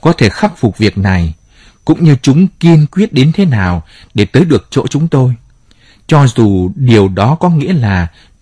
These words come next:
chúng phải bay lên trong không trung. Con chó vẫn trông nom con trai tôi, hực lên khi Chana lại gần nó. Hẳn rằng nó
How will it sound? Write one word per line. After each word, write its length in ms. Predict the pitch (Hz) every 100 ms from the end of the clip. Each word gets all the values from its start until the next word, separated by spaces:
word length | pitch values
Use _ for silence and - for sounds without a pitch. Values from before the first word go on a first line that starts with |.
| _
chúng 240 | 127 151
phải 160 | 202 90
bay 300 | - 139 139
lên 320 | 131 131 127 117
trong 160 | 151 127
không 280 | - 131 117
trung. 220 | 131 117 113 _ _ _ _ _ _ _ _ _ _ _ _ _ _ _ _ _
Con 180 | - 170 -
chó 280 | 151 156
vẫn 220 | 190 185 165
trông 300 | 185 170 160
nom 280 | 156 156 151
con 220 | - 160
trai 220 | 143 147 143
tôi, 260 | 147 139 135 - _ _ _ _ _
hực 260 | 127 -
lên 300 | 127 139 131
khi 140 | 127 143
Chana 400 | - 135 127 127
lại 260 | 123 104 -
gần 280 | 104 87 82
nó. 220 | 90 123 - _ _ _ _ _ -
Hẳn 320 | - 104 92
rằng 480 | 98 117 101 90 87 - - -
nó 440 | 104 104 107 147